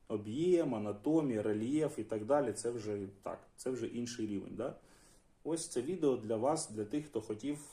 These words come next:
е, побачити такий спосіб, я-, який вам допоможе, м, орієнт-, ну, якби орієнтуватися при малюванні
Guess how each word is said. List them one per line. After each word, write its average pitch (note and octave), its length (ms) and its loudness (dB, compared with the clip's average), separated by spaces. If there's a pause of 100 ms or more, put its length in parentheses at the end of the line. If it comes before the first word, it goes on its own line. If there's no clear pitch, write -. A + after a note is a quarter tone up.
(100)
е, G2 40 -6 (200)
побачити B2 600 2 (240)
такий D3 460 -6 (140)
спосіб, D3 520 -4 (120)
я-, G#2+ 120 -4 (140)
який A#2 320 -6
вам A2 360 -2
допоможе, A2+ 580 -4 (800)
м, G2+ 300 -8 (240)
орієнт-, A2+ 500 -4 (140)
ну, A2+ 200 -2
якби G#2+ 340 0
орієнтуватися B2 1120 0 (420)
при A#2 120 -2
малюванні A2 640 -2